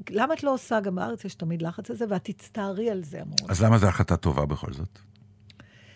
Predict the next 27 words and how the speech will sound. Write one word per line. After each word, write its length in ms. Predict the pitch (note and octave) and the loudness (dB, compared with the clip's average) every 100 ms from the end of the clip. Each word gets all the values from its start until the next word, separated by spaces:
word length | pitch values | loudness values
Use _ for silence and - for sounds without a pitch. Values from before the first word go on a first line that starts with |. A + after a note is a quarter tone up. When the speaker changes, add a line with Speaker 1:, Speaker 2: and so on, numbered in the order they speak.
| - - - - | -20 -20 -14 0
Speaker 1:
לא 140 | A#3 | 2
הצטערתי 420 | D#4+ - C4 B3+ | 2 0 -4 -2
על 60 | A#3+ | -4
זה 100 | G3+ | -2
אף 200 | - G3 - | -4 -6 -6
פעם. 300 | F3+ F3 G3 - | -4 -4 -6 -8
אני 180 | G3 F#3+ | -4 -2
חושבת 420 | F#3 G3 B3 C#4+ | -2 -2 -2 -4
שצדקתי. 800 | - A3 - E3 E3+ F#3 - B3 - - - - | -6 -8 -6 -2 -2 -4 -10 -12 -12 -20 -20 -10
אני, 420 | F3+ F#3 F#3 F3+ F#3+ | -2 0 0 0 -4
הסיבה 380 | D#3 - F3 G#3+ | -8 -6 -2 -2
שהחלטתי 440 | A3+ G#3 G3+ G3+ F3+ | -4 -6 -6 -4 -2
לא 180 | F#3 | 0
לעשות 360 | A3 G#3 - E3 | 0 -2 -6 -6
עוד 140 | F3 D#3+ | -6 -2
ילד, 400 | D#3+ E3+ F#3 - - | -2 -2 -4 -8 -12
זה, 260 | D#3 E3 E3 D#3+ E3 - - - | -8 -4 -2 -2 -6 -8 -12 -10
זה 200 | D#3+ E3+ E3 E3 E3+ | -8 -4 -4 -4 -6
משהו 260 | F3 F#3+ G#3 | -6 -8 -8
שאני, 240 | G3 F3 - | -6 -6 -6
שאני 400 | - F#3 E3 A#3 - | -10 -6 -6 -6 -10
הרגשתי 400 | D3+ F3 G3+ G#3 | -8 -6 -6 -4
אז 120 | G3 G#3 | -4 -4
ואני 160 | F#3+ | -6
מרגישה 300 | F3+ E3 - | -4 -6 -6
גם 160 | F#3+ G#3 | -4 0
היום, 240 | E3+ D#3+ | 0 0